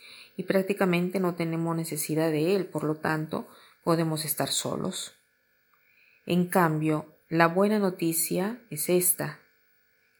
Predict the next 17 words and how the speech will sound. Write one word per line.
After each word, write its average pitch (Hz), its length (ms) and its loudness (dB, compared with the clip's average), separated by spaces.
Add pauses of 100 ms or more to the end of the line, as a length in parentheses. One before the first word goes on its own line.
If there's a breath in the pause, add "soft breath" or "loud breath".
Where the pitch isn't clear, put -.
(120)
Claro 196 380 4
que 160 80 -4
somos 156 340 -2
pecadores, 151 920 -4
todos 180 360 4
tenemos 160 380 -4
necesidad 160 640 -2 (560 loud breath)
del 165 200 4
amor 156 320 2
de 165 100 -2
Jesús, 151 640 -6 (500 loud breath)
pero 170 520 4
el 175 200 0
hecho 226 440 2
de 151 400 -4 (640 loud breath)
reconocernos 160 1160 0
pecadores 156 880 0